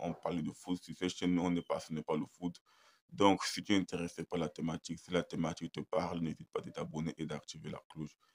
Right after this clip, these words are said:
de notification pour ne rien manquer des prochaines vidéos. Si c'est fun de partir. Alors, les gars, Julian Nagelsmann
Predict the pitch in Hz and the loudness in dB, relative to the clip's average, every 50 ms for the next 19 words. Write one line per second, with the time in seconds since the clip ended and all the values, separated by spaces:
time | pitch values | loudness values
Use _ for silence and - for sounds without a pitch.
0 | _ _ _ _ _ _ _ 87 87 90 85 - - 87 - 82 80 - 85 85 | _ _ _ _ _ _ _ 2 4 4 4 2 -2 -4 -2 -2 0 0 -2 -2
1 | - - 87 92 90 90 85 85 85 82 82 78 73 - 82 80 78 78 - _ | 0 0 2 4 4 4 4 4 4 4 2 0 -2 -4 -4 -4 -4 -4 -6 _
2 | - 82 - - 80 80 82 76 - - - 73 76 73 76 - - 87 90 76 | -8 -8 -6 -4 -2 -2 -2 -4 -4 -8 -4 -4 -4 -4 -4 -8 -8 -8 -8 -8
3 | - - 80 82 78 69 - - 60 62 - - - - - - 92 98 90 80 | -4 -4 -2 -2 -2 -2 -4 -6 -8 -8 -10 -12 -14 0 4 6 6 8 6 6
4 | 76 76 - - - - - - _ _ _ - _ _ _ - _ _ _ - | 4 0 -2 -4 -6 -6 -6 -8 _ _ _ -20 _ _ _ -20 _ _ _ -20
5 | - - 92 90 90 92 95 95 95 95 92 92 90 80 87 87 - - 85 82 | -8 -2 2 6 8 8 10 8 8 8 6 4 4 2 0 -2 -2 -2 -2 0
6 | 82 80 80 | 0 -2 -4